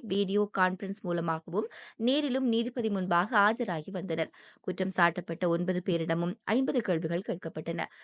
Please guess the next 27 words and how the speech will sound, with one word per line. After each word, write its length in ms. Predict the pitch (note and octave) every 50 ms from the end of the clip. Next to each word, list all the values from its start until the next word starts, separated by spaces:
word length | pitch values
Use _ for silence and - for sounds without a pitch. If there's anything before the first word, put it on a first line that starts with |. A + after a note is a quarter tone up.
| - - _
இதற்கு 280 | F3+ F#3 F3+ - F#3+
அவர்கள் 360 | F3+ F3 F3+ F3 - G#3+ A#3 -
எழுத்துப்பூர்வமாக 920 | F#3+ G3+ G3+ - A3 - - F3+ F3+ E3+ F3 F3 E3 E3 E3 - - C4+ - -
பதிலளித்திருந்தனர். 800 | G3+ F#3+ E3 E3 D#3+ D#3+ D#3+ - E3 D#3+ E3 D#3+ D#3+ D#3+ - - - - - - _
இது 180 | - B3 C4 A3+
வீடியோவிலும் 640 | A3+ C4 D4 D4 F4 E4+ D4 B3+ G#3+ A3 A#3+ D4 - B3
பதிவு 220 | G#3 A3+ A3+ A#3 A#3
செய்யப்பட்டிருந்தது. 600 | F#3+ E3+ D#3+ - F#3+ F3 F3 E3 E3+ E3+ D#3+ - - _ _ _ _ _ _ _ _ _
இந்த 200 | G#3 A3 G#3 F#3 G3+
நிலையில் 460 | G3 G#3+ C4+ E4+ D#4+ B3 A#3+ B3+ D4+
இந்த 160 | - A#3+ A#3 A3+ G#3
வழக்கு 360 | A3 A3+ A3+ C#4+ D#4+ - - D4+
கடந்த 320 | D#4 - C#4 A#3 A3+ A3+ A3+
மாதம் 300 | A3+ A3 A3 A3 A3 G#3
இருபத்தி 400 | G3+ G#3+ C4+ D4+ F4 D#4+ - D#4 C4+
எட்டாம் 280 | A#3+ A3 A#3 G#3+ G#3 G3
தேதி 220 | G#3 G#3 G#3+ G3+ A3 G#3+
விசாரணைக்கு 640 | F#3 F#3+ G3+ - - C4 B3+ A#3 G3 F3+ E3 - F#3+
வந்தது. 340 | F#3 E3 F3 E3+ E3+ E3+ F3+ - - - - - - E3+
அப்போது 320 | E3+ - F#3 F#3 F#3+ F#3 F3+ F3+
வழக்கை 320 | E3+ E3 F#3 F#3 - G3+ F#3 F3+
விசாரித்த 440 | F3 - G#3 F3+ F3+ F3+ F3+ - F#3+
நீதிபதி 440 | D#3+ F3+ F3 G3+ F#3+ - F#3 F3+ F3+ F3
நந்தினி 280 | E3 E3+ F3 F#3 F#3+ G3
தேவி, 300 | F#3+ A3+ A3+ G3+ - - - G#4+ - - - - - _ - C#4
கோர்ட்டில் 360 | C#4 D#4+ F#4+ G4 G4 F#4+ -
சமர்ப்பிக்கப்பட்ட 680 | - C4 B3 B3+ C4 C4 - - C4 A#3+ B3+ A3+ A3+